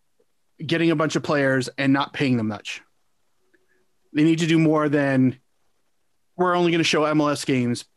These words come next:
but not all the games." Or, "We're not even sure if this Canadian women's national team game is gonna be on television." We need more than that. You know, we shouldn't have to wonder,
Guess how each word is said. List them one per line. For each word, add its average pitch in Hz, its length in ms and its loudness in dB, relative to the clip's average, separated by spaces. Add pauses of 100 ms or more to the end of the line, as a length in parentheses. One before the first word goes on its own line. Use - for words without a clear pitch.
but 170 140 -4
not 165 180 -2
all 143 160 0
the 131 80 -4
games." 101 480 -14 (1120)
Or, 139 500 0 (720)
"We're 175 140 0
not 208 160 0
even 190 200 2
sure 180 200 0
if 160 80 -4
this 160 120 -4
Canadian 165 360 0
women's 160 280 2
national 151 320 -4
team 139 180 2
game 139 240 2
is 160 180 0
gonna 151 160 0
be 139 140 0
on 127 80 -4
television." 110 480 -6 (1900)
We 165 80 2
need 190 160 2
more 170 220 4
than 131 140 0
that. - 300 -8 (1400)
You 127 120 0
know, 113 60 -4
we 131 120 -2
shouldn't 175 240 0
have 180 120 -4
to 185 80 0
wonder, 160 420 0